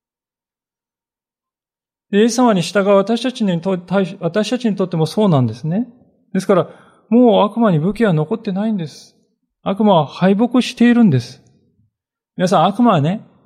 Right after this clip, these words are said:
これから敗北するんじゃないですよ。イエス様が十字架で、えー、死んで蘇った時にもう悪魔は敗北したんです。だからイエス様は弟子たちに言いましたよね。「私が見ていると、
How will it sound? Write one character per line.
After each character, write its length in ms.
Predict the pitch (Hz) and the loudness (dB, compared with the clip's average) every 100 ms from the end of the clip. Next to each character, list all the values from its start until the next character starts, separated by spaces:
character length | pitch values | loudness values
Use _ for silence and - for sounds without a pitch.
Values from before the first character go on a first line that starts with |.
| _ _ _ _ _ | _ _ _ _ _
こ 200 | - - | -8 0
れ 100 | 165 | 2
か 160 | 180 240 | 2 0
ら 80 | 233 | 2
敗 180 | 233 226 | 2 2
北 180 | 226 | 0
す 120 | - 233 | 0 2
る 80 | |
ん 20 | 175 | 2
じ 80 | |
ゃ 40 | 151 | 2
な 120 | 170 | 2
い 60 | 135 | 0
で 80 | |
す 120 | 117 175 | -4 -14
よ。 120 | 175 _ _ _ _ _ _ _ _ _ | -18 _ _ _ _ _ _ _ _ _
イ 80 | 196 | -2
エ 80 | |
ス 60 | 233 | 0
様 180 | 220 196 | 2 2
が 280 | 160 - - | 2 -2 0
十 160 | 160 202 | 2 2
字 140 | 202 | 2
架 120 | 214 | 2
で、 180 | 180 175 - - | 2 0 -6 -12
え 40 | 156 160 170 | -4 -2 -2
ー、 20 | 175 | 0
死 120 | 196 | 2
ん 60 | |
で 100 | 185 | 4
蘇 80 | 185 | 4
っ 320 | 196 240 254 | 4 4 2
た 140 | 247 190 | 2 -2
時 180 | 170 151 | 2 2
に 80 | |
も 220 | 151 185 190 | 4 4 2
う 20 | |
悪 120 | 196 | 2
魔 140 | 175 143 | 2 2
は 320 | 117 - - | 0 -10 -16
敗 220 | - 190 | 0 0
北 260 | 208 214 214 | 2 0 0
し 160 | 190 - | -4 -4
た 160 | 202 | 0
ん 60 | 190 | 0
で 100 | 131 | 0
す。 220 | - - - _ _ _ _ _ _ _ _ _ _ _ _ _ | -4 -18 -20 _ _ _ _ _ _ _ _ _ _ _ _ _
だ 60 | 151 | -2
か 80 | 151 | 0
ら 60 | |
イ 60 | 147 | 2
エ 40 | |
ス 60 | 160 | 0
様 140 | 170 | 0
は 40 | 147 | 0
弟 140 | 151 | 0
子 60 | 143 | -2
た 100 | 180 | -4
ち 60 | 156 | -4
に 60 | |
言 40 | 175 | -2
い 40 | |
ま 100 | 208 | -4
し 80 | 202 | -4
た 40 | |
よ 100 | 143 | -6
ね。 120 | 151 180 | -6 -6
「私 300 | 160 160 165 | -6 -6 -6
が 80 | |
見 160 | 156 160 | -6 -4
て 80 | 151 | -4
い 40 | |
る 140 | 135 131 | -4 -4
と、 200 | 139 | -10